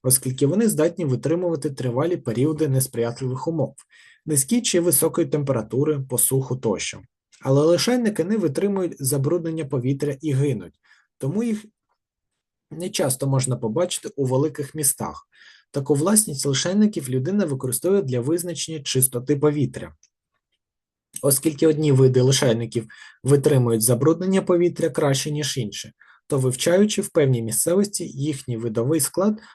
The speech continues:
можна зробити попередні висновки про ступінь забруднення повітря. Будова лишайників.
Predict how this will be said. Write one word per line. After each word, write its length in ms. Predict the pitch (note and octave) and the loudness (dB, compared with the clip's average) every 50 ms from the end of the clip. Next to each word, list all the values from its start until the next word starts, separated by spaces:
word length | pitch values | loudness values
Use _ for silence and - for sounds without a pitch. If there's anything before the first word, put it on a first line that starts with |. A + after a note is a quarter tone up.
| _ - | _ 0
можна 300 | E3+ G3+ G#3+ G#3 G#3+ G3+ | 2 4 6 6 6 4
зробити 480 | E3 D#3 C#3+ C3+ C3 D#3 D#3 - G3 | 4 4 2 2 2 2 0 0 -2
попередні 560 | F#3+ - D3 C3+ C3 B2 A#2 A#2+ B2 C#3+ D3+ D#3+ | -4 -2 -4 -4 -2 -2 -2 0 0 -2 -2 0
висновки 540 | E3 D#3+ C3 B2+ - - F#2+ - - G2 F#2+ - | 0 0 0 0 -2 -4 -8 -16 -16 -18 -16 -12
про 140 | - A#2 | -8 -4
ступінь 440 | G#2+ - - B2 B2+ C3 G3 F#3+ F3 | -4 -4 -2 -4 -4 -4 -4 -4 -4
забруднення 600 | C#3+ C#3 G#2+ G#2 A2 G#2+ G#2+ G#2 A2+ A2 A2 G#2+ | -2 -2 -2 0 0 -2 -2 -2 -2 -4 -4 -4
повітря. 580 | G#2+ - A2+ G#2+ F#2+ F2+ E2+ - - - D#2+ - _ _ _ _ _ _ _ _ _ _ _ _ _ _ _ _ _ _ _ _ _ _ _ _ _ _ _ _ _ _ _ _ _ - - _ _ _ _ _ _ _ _ _ _ _ _ _ _ _ _ _ _ _ _ _ _ _ _ _ - | -4 -4 -4 -4 -4 -6 -8 -10 -14 -16 -16 -18 _ _ _ _ _ _ _ _ _ _ _ _ _ _ _ _ _ _ _ _ _ _ _ _ _ _ _ _ _ _ _ _ _ -20 -20 _ _ _ _ _ _ _ _ _ _ _ _ _ _ _ _ _ _ _ _ _ _ _ _ _ 0
Будова 380 | E3+ G#3 F3 E3+ C#3+ C3 C3 | 2 4 6 6 6 6 6
лишайників. 800 | C#3 D#3 D3+ - - F#3+ G3+ G#3+ A3 G#3+ G#3+ - A3+ A3 G#3+ - | 6 4 4 2 4 6 6 6 6 6 6 4 4 4 2 -2